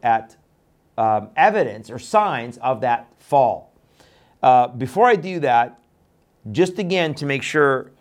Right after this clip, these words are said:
the article talks about, here's the, the, the, the reasoning why we believe the United States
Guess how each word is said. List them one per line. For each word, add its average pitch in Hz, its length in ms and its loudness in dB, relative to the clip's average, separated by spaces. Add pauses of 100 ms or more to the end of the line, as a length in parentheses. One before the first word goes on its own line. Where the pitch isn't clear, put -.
(240)
the 123 100 0
article 185 320 2
talks 147 280 0
about, 135 260 0
here's 160 500 -2
the, 156 140 0
the, 139 300 -6 (200)
the, 131 260 -2
the 123 160 -4
reasoning 185 600 -4
why 156 200 0
we 151 100 -4
believe 139 280 -6
the 120 120 -10
United 127 380 -8
States 127 320 -6